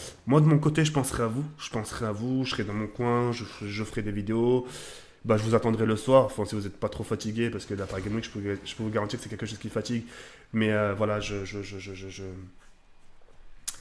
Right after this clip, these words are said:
je penserai à vous et j'attendrai que vous soyez là le soir pour regarder mes petites vidéos. Et,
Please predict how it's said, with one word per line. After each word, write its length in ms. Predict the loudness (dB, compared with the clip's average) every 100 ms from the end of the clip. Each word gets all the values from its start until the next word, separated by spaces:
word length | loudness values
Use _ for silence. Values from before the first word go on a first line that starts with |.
| -16 -20 -20 -20 -20 -20 -20 _ _ _ _
je 100 | -2
penserai 340 | 2 2 4 2
à 80 |
vous 300 | 4 2 2
et 40 | 4
j'attendrai 440 | 2 0 0 0
que 40 | -2
vous 100 | -2
soyez 180 | 0
là 80 | 2
le 100 | 0
soir 220 | 0 -2
pour 100 | 0
regarder 220 | -2 0 0
mes 100 | 0
petites 320 | -4 -8 -6
vidéos. 480 | -4 0 0 2 0
Et, 440 | -2 -6 -10 -12